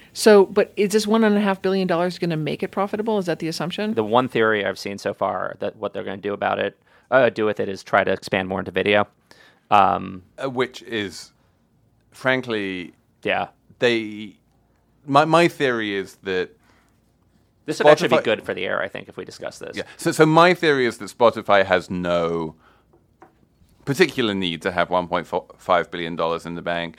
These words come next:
Speaker 3: Some people said, "Well, they need to build, build a database." Some people are saying they wanna move into video. My feeling is that really this is money sloshing around the cap table. And we're not gonna get into too much nerdy detail about what a cap table is. It's basically who are the shareholders, who owns the sh-,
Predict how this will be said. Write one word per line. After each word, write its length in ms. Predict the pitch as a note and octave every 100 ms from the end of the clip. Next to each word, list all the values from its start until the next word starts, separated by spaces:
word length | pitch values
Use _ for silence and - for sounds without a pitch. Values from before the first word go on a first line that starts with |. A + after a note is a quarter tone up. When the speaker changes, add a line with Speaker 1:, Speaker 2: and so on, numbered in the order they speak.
| - -
Speaker 3:
Some 220 | B2+ A#2+
people 200 | A2+ A2
said, 160 | G#2+
"Well, 140 | G#2 D3
they 120 | B2+
need 180 | B2+ A#2+
to 60 |
build, 240 | A2 B2+ A2
build 200 | C3 B2
a 60 |
database." 500 | A#2+ G3 E3 A2 F#2
Some 180 | F2+ A2+
people 180 | A2+ A2
are 40 |
saying 380 | G#2+ G#2 G#2+ G#2
they 160 | G#2+ A2+
wanna 320 | G2 A#2 A#2+ - -
move 260 | C3 C3+
into 200 | B2 A#2+
video. 400 | G#2+ C3+ B2+ G#2 - - - _ _ -
My 220 | C#3+ E3
feeling 320 | D#3+ C#3+ B2+
is 260 | A#2+ A2 -
that 280 | A#2 G#2+ -
really 380 | A2 D#3+ A3+ G#3
this 280 | D3+ C#3+
is 380 | C#3+ C3 G#2+ - _ _ _ _ _ _ _ -
money 400 | A#2+ B2 B2 A#2
sloshing 420 | - A#2+ - G#2+
around 340 | G2+ F#2+ F2
the 80 | F2
cap 300 | - E2 -
table. 480 | - C2 - G1+ - _ -
And 240 | F#2+ G2+
we're 60 | A#2
not 160 | C3+
gonna 140 | B2 A#2
get 120 | A2
into 160 | A2
too 160 | G2+ C3+
much 300 | B2 G#2+ -
nerdy 360 | A2+ G#2 F#2+ F#2
detail 360 | G2+ G2 F#2
about 240 | F2+ F2+ D#2+
what 100 | F2+
a 60 |
cap 200 | A2 G2+
table 240 | G2+ F2 F2
is. 140 | -
It's 140 | G2
basically 400 | - A2+ G2+ G2
who 200 | F#2+ A2+
are 40 | G#2
the 100 | F#2+
shareholders, 560 | - F#2 F#2 F2 F2
who 160 | - F#2+
owns 180 | F#2 E2
the 80 |
sh-, 100 | E2